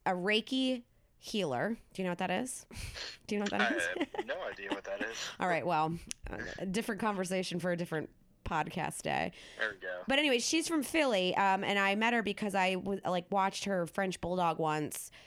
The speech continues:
Speaker 1: um, Skyla, because, you know, I have a bulldog, an English bulldog, and I like to watch bulldogs.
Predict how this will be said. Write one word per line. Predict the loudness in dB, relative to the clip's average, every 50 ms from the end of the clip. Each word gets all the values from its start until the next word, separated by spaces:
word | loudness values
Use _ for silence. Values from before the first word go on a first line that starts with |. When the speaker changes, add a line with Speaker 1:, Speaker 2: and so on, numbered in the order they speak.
| -20 -20 -20 _ -2 0
Speaker 1:
um, | 2 4 4 4 2 0 -2 -4
Skyla, | -6 -6 -2 0 2 2 2 2 2 2 2
because, | 0 -2 -2 -2 -2 -2 -2 -4 -8 _ -4
you | -2 0
know, | 0 0
I | 0 0
have | -2 -4
a |
bulldog, | -4 -4 -4 -2 0 0 0 0 -2 -2 -4
an | -4 -4 -4 -2
English | -2 -2 -2 -2 -4 -4
bulldog, | -4 -2 -2 0 0 0 0 0
and | -2 -2
I | -2
like | -2 -2 -2 -4
to | -4
watch | -4 -4 -4 -2
bulldogs. | -2 0 0 2 0 0 -2 -6